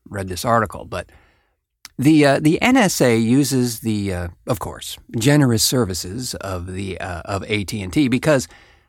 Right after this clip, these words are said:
uh, A T and T is the largest telecommunication company in the world.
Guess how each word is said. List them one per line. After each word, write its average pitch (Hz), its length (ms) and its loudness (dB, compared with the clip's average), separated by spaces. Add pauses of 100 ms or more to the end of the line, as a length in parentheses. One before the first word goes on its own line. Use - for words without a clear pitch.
(120)
uh, 131 200 4
A 147 120 4
T 127 160 2
and 104 100 2
T 120 160 -2
is 127 320 -2
the 110 200 -2
largest 104 800 -4 (200)
telecommunication 110 880 -2
company 98 560 -12
in 101 400 -6
the 143 80 2
world. 180 480 0